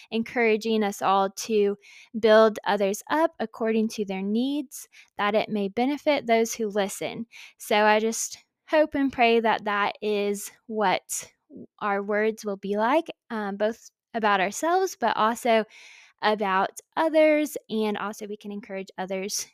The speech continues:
to see the, use those words for their own bodies and their own insecurities and things like that as well. So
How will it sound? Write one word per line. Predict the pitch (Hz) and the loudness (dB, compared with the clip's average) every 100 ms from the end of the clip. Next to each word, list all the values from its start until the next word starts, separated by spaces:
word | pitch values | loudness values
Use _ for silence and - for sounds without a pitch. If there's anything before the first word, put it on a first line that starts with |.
| _ | _
to | - 208 185 190 202 - - _ _ - | -8 -4 -2 -2 -6 -12 -20 _ _ -18
see | - 202 | -6 -6
the, | 190 202 _ - | -6 -10 _ 0
use | 285 302 | 4 6
those | 262 240 226 | 8 8 8
words | 208 220 220 - | 6 6 4 -4
for | - 202 202 - | -4 -2 -4 -8
their | 262 339 | -6 -4
own | 359 | -4
bodies | 240 190 190 196 | -2 -2 -4 -6
and | 202 | -6
their | 196 208 | -6 -2
own | 208 202 - - - _ | -2 -2 -4 -14 -20 _
insecurities | 220 214 220 - 196 185 190 190 | -2 -2 -4 -6 -4 -4 -4 -6
and | 190 196 | -10 -8
things | 185 185 | -8 -6
like | 185 - | -8 -6
that | 180 175 | -6 -6
as | - 185 196 | -8 -12 -6
well. | 180 160 131 196 _ _ _ _ _ _ _ _ _ _ _ - - - _ | 0 0 0 -6 _ _ _ _ _ _ _ _ _ _ _ -20 -20 -20 _
So | - - 294 220 185 294 | -10 0 4 6 4 4